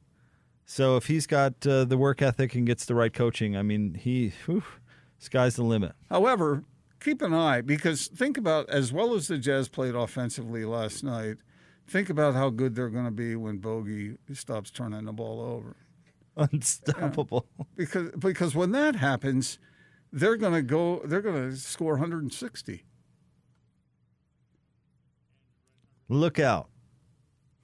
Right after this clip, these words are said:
Speaker 1: <laughs> All right, uh, let's get out to the
Speaker 2: I can
Speaker 1: zone
Speaker 2: see the
Speaker 1: phone.
Speaker 2: co-, hey, oh, coach, he's dribbling. He's dribbling.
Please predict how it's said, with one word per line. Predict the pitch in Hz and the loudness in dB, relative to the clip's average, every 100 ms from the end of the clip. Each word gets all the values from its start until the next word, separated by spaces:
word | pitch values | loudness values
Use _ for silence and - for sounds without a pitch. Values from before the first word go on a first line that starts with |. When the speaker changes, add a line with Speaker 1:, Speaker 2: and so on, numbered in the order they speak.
| _ - | _ -14
Speaker 1:
<laughs> | - - - _ - - _ _ _ _ - - - | -12 -16 -18 _ -20 -20 _ _ _ _ -20 -6 2
All | 233 | 4
right, | 214 185 - - | 6 4 0 0
uh, | 185 190 190 196 | 4 6 6 4
let's | 208 196 | 2 2
get | 208 | 2
out | 139 | 2
to | 107 | 2
the | 110 | 2
Speaker 2:
I | |
can | 104 | 4
Speaker 1:
zone | 107 | 4
Speaker 2:
see | 160 | 4
the | 113 | 2
Speaker 1:
phone. | 107 | 2
Speaker 2:
co-, | 135 101 - | 0 -4 -10
hey, | - | -10
oh, | 107 98 - | -8 -10 -10
coach, | - 101 - | -8 -8 -8
he's | 85 | -12
dribbling. | 98 95 92 92 - _ _ - | -10 -10 -10 -14 -18 _ _ -16
He's | 139 | -12
dribbling. | 104 110 95 98 | -6 -6 -6 -12